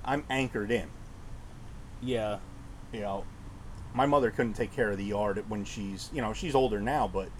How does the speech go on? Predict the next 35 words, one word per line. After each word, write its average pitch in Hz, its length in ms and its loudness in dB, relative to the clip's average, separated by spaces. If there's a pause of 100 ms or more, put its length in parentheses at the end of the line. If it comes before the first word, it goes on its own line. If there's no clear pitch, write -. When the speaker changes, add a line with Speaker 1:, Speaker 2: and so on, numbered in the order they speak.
(100)
Speaker 1:
in 101 300 -2 (380)
five, 117 420 4
ten 120 220 0
years, 120 380 0
she 135 180 -4
definitely 120 340 4
couldn't 110 320 -2
hop 120 260 2
on 101 140 2
a 98 80 -2
lawnmower 95 640 0
and 90 180 -6 (400)
do 131 100 2
that. 107 140 2
I 123 140 6
would 117 140 4
have 110 180 2
to 101 60 -8
be 120 160 0
here 92 120 -4
for 85 160 -6
that. 80 200 -8 (440)
So 135 120 2
that's 143 200 6
kinda 131 200 4
Speaker 2:
Right. 117 80 4
Speaker 1:
where 117 120 8
we 107 260 0 (100)
did 101 240 0
the, 98 260 2
the 98 80 -4
renovation 104 720 0
to 104 220 -2
keep 123 320 -2
her 98 280 4